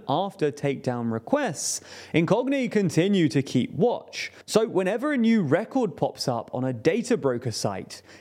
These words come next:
Incogni will automatically take care of that too.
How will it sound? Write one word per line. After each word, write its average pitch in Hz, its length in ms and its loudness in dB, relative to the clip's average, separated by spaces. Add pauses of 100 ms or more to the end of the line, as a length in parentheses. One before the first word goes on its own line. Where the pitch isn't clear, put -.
Incogni 233 600 2
will 190 320 -2
automatically 208 880 -2
take - 340 -6
care 175 300 -4
of 165 100 -10
that - 320 -8
too. - 380 -2